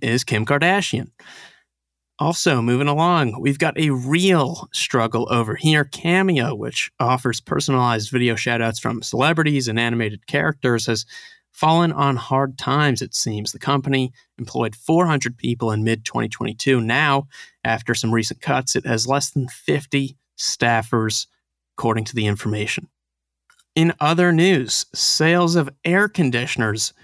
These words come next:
jumped two hundred and forty-eight percent on Amazon during the thirty days ending mid-July, helped in part by, uh, obviously, intense heat waves across the U S.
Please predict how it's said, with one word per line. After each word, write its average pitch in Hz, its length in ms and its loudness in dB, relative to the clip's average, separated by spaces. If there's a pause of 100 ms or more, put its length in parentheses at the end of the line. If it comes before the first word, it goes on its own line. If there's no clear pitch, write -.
(160)
jumped 131 320 -2 (160)
two 190 220 2
hundred 180 260 2
and 156 140 0
forty-eight 175 760 0
percent 151 560 0
on 127 180 2 (120)
Amazon 143 640 2
during 123 220 2
the - 60 -10
thirty 123 360 0
days 117 260 2
ending 113 340 0 (560)
mid-July, 123 920 2 (440)
helped 170 180 0
in 160 100 6
part 139 380 -2
by, 113 400 -2 (260)
uh, 120 60 -2
obviously, 120 720 -2 (220)
intense 135 560 -4
heat 131 260 -4
waves 104 300 -6
across 117 400 -2
the 113 100 -4
U 110 140 2
S. 117 240 -2